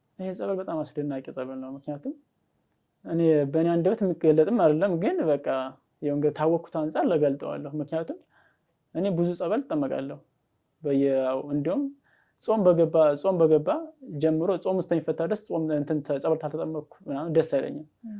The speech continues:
Speaker 1: በጸበል ነው በቃ ሁሉ ነገር የምጨርሰው።
Speaker 2: ም።
Speaker 1: እና ሁሉ ነገር ሳይሆን በቃ ይኸው ቅዝቃዜ ሊኖረው ይችላል እና እንጂ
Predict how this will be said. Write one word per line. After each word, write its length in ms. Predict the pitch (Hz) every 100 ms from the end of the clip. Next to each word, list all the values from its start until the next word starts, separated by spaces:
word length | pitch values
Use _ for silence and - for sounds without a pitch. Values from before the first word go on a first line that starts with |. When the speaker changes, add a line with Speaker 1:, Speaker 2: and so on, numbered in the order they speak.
| -
Speaker 1:
በጸበል 420 | 143 156 156 151 156
ነው 120 | 135
በቃ 160 | 127 131
ሁሉ 140 | 131 139
ነገር 200 | 135 131
የምጨርሰው። 500 | 127 123 127 120 - _
Speaker 2:
ም። 160 | 226 214 -
Speaker 1:
እና 180 | 151 240 339 _ _ _ _ _ _ _ -
ሁሉ 140 | 208 208
ነገር 220 | 196 180
ሳይሆን 220 | 190 294
በቃ 160 | 180 175 156 147
ይኸው 200 | 143 147 147 143 139
ቅዝቃዜ 460 | 139 156 160 165 143
ሊኖረው 320 | 143 143 143
ይችላል 300 | 139 143 139
እና 140 | 135 170
እንጂ 180 | 170 160